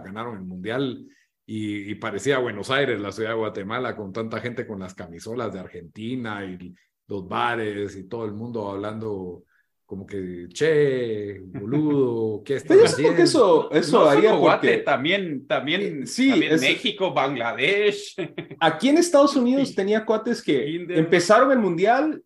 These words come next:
Speaker 2: a-, que son mexicanos, le iban a México y con sus camisolas de México.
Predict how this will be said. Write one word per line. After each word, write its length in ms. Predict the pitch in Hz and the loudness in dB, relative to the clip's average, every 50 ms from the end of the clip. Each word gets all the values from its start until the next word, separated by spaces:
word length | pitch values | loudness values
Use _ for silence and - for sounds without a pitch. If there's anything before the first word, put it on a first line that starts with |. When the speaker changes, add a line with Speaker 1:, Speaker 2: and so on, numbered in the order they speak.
| _ _ | _ _
Speaker 2:
a-, 220 | - 233 - _ _ | -14 -14 -14 _ _
que 140 | _ - 139 | _ -8 -6
son 180 | 139 - 233 233 | -2 -2 -2 0
mexicanos, 640 | 247 214 190 - - 220 262 302 320 311 - - _ | -2 -4 -4 -2 -2 -2 0 -2 -4 -6 -8 -12 _
le 120 | 123 120 120 131 | -6 -4 -2 -2
iban 180 | 143 143 135 | -2 -2 -2
a 60 | 127 | -2
México 480 | 113 123 135 143 135 117 - - 82 82 | -4 -4 -4 -6 -8 -10 -14 -12 -10 -6
y 240 | 92 101 92 85 - | -6 -4 -6 -4 -4
con 160 | - 113 101 | -4 -4 -4
sus 100 | - - | -6 -8
camisolas 440 | - 117 107 101 107 120 123 120 107 | -8 -6 -4 -2 0 2 2 2 2
de 60 | 98 | 2
México. 460 | 101 104 104 104 - - 85 82 - | 0 -2 -4 -6 -10 -14 -14 -14 -14